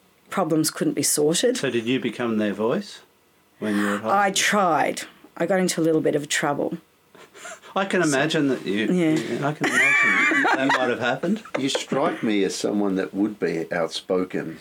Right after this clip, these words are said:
Speaker 1: Yeah.
Speaker 3: at, at times.
Speaker 1: Well, it was interesting because it, the Manly Daily came to me, and I was only in year seven or something,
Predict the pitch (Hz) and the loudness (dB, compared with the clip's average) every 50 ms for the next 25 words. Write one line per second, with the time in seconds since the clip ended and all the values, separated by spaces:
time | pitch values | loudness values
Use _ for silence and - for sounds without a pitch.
0 | - - - 214 220 196 175 170 165 156 - - - - - - - - - - | -16 -6 -2 0 2 2 4 2 2 2 0 -2 -4 -6 -12 -20 -20 -20 -18 -10
1 | - - - - 135 117 - - 233 240 254 262 247 277 277 285 - 311 277 - | -8 -6 -4 -2 -2 0 0 2 2 4 4 4 4 4 2 2 2 2 2 2
2 | - 247 226 220 208 208 202 226 208 190 220 - - - - 208 208 202 - - | 2 2 2 2 2 2 2 0 0 0 0 -2 -4 -4 0 2 2 2 2 2
3 | 214 220 226 233 240 254 277 277 269 247 208 214 190 185 190 208 208 196 165 151 | 2 4 4 4 4 4 4 4 2 2 2 2 2 2 4 4 4 4 4 4
4 | 175 - 240 233 - - - - - - - _ - - - 220 202 196 190 185 | 4 2 2 0 -2 -4 -6 -10 -16 -18 -18 _ -10 -4 -2 0 2 2 2 2
5 | - - 180 156 143 160 165 - 196 220 226 226 277 262 262 240 196 170 160 160 | 2 2 2 4 4 2 2 2 2 2 2 2 4 4 4 4 4 4 4 4
6 | 151 143 139 143 120 - - - _ _ _ - - - - - - 147 156 151 | 4 4 2 2 0 -2 -6 -12 _ _ _ -14 -8 -4 -2 -2 0 0 0 0
7 | 175 151 135 131 - - - - _ - - 180 196 | 0 0 0 -2 -4 -6 -8 -10 _ -8 -8 -8 -8